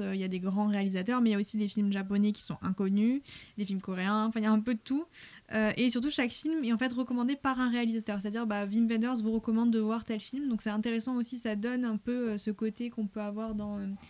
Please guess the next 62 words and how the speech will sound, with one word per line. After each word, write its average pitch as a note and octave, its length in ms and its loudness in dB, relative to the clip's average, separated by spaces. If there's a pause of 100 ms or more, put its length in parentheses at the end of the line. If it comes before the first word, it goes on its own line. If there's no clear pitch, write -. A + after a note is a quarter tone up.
(340)
je - 60 -12
sais - 40 -14
pas C4 120 2
si B3 60 -2
c'est B3 100 0
le A3+ 100 2
Ciné A#3 260 2
Club B3 240 -2
ou A3+ 60 2
un A3 60 0
truc G#3+ 120 -6
comme A3+ 120 2
ça A#3+ 200 0
sur - 240 -4
Combini, A3 460 6
où A3 100 2
en A3 60 2
fait A#3+ 80 2
les A#3 120 4
réalisateurs A3+ 480 2
parlent A#3+ 300 2
de, G#3+ 320 2
des G#3 180 0
influences A3+ 360 0
et A3+ 40 2
de G#3 60 0
leurs G3+ 160 -2
films A3+ 200 2
préférés. G#3+ 420 -2 (340)
Et A#3+ 80 2
je A3+ 60 2
trouve D#4+ 100 -4
que D#4 80 -10
c'est C4+ 100 0
toujours C4 200 -2
intéressant B3+ 360 2
de B3 60 0
voir A#3+ 180 -2
ce - 120 -10
qui A#3 80 -4
a A3 80 -2
inspiré A#3 460 -2
ou A3 220 0
quel A3+ 220 -2
est A#3 100 -2
vraiment, G#3+ 440 -4
bah, G3 180 -2
la, F#3+ 220 -2
le, F3+ 80 -8 (1000)
le G#3+ 200 2
catalogue A#3+ 400 2
de A3 100 2
films A3+ 240 -2
d'un G#3+ 100 0
réalisateur. G3 480 -4 (400)
Donc A3 100 2
ça, A#3 80 2
c'est A#3 80 0
sympa. A3 380 0
Et B3+ 160 2
en A#3 120 6
plus, A3 360 -2